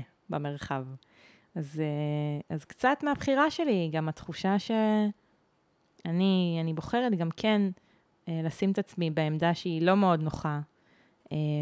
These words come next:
ו-, ולחשוף את השיער שלי. אה, ואני אגיד שהיום אני רואה את זה משפיע גם על הסביבה הקרובה שלי. אני רואה חברות קרובות שלי,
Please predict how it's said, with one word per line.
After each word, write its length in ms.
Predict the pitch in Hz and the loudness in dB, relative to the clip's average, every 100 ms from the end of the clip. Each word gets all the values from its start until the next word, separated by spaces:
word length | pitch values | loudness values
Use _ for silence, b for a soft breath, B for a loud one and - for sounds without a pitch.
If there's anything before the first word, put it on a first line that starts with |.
| 147 143 - | -2 -4 -6
ו-, 260 | 151 151 147 | -2 0 0
ולחשוף 520 | 143 151 - - 226 247 | -2 -4 0 2 2 0
את 140 | - | 0
השיער 640 | 190 180 175 - 185 220 233 | 2 4 2 2 4 6 6
שלי. 400 | 240 185 165 175 b b b b _ - | 6 6 4 2 b b b b _ -2
אה, 40 | 165 156 156 156 156 - - | 2 4 2 2 -2 -4 -8
ואני 400 | 151 165 156 156 | 0 2 4 2
אגיד 240 | 170 262 | 2 0
שהיום 420 | - 269 208 175 | 2 6 8 8
אני 180 | 160 151 | 6 4
רואה 300 | 143 160 214 | 4 4 4
את 100 | 247 | 2
זה 280 | 202 175 170 b b b b | 2 2 2 b b b b
משפיע 420 | 180 - - 196 | -2 -2 4 6
גם 220 | 180 175 180 | 8 6 8
על 60 | |
הסביבה 340 | 175 - 165 165 | 6 4 4 4
הקרובה 440 | - 180 190 269 | 4 2 4 4
שלי. 340 | - 247 165 147 - _ _ _ - 175 | 4 4 4 2 -4 _ _ _ -16 -6
אני 80 | 160 | -2
רואה 200 | 156 160 | 0 -2
חברות 500 | - 160 160 185 - | -2 -2 2 0 0
קרובות 380 | 180 165 170 170 | -2 2 2 4
שלי, 300 | 180 170 | 2 2